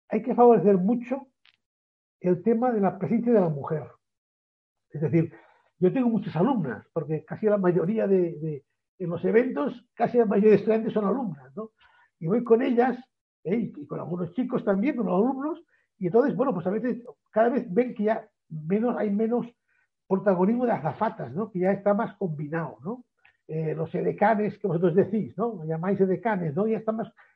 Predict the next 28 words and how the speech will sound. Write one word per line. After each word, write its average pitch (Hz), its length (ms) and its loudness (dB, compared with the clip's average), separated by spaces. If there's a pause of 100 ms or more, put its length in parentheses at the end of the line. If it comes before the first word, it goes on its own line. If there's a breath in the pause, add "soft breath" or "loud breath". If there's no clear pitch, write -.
(140 soft breath)
más 214 320 -4
parejo - 400 0
entre 196 220 0
hombres 202 220 0
y 190 40 2
mujeres. 135 420 -8 (600)
Pero 233 200 6
la 240 160 6
presencia 247 420 0
de 262 80 6
la 202 80 6
mujer, 165 500 -2 (520)
la, 180 500 2
mm, 170 280 -6 (280)
su 196 160 0
visibilidad 180 880 0 (640)
en 185 140 -6
conferencias, 170 880 0 (400)
en, 170 320 -2
en 170 160 -6
presentaciones, 170 960 -2 (240 soft breath)
todo 262 200 0
esto 294 280 -2
lo 254 140 2
tienen 262 340 -4
muy 190 600 -2
en 160 160 -2
boga, 180 420 -2